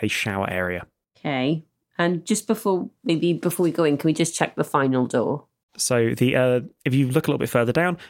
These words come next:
Speaker 1: uh, the wall between the shower area and the toilet area has a very wide opening that effectively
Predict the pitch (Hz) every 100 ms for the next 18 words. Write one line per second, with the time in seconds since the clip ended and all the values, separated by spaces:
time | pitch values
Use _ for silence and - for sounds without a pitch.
0 | - 120 117 120 131 127 135 160 143 -
1 | 139 120 - 147 139 135 131 123 117 -
2 | - 131 123 120 117 120 - 113 110 107
3 | 139 143 123 120 - 117 - 101 104 -
4 | - - - 110 107 104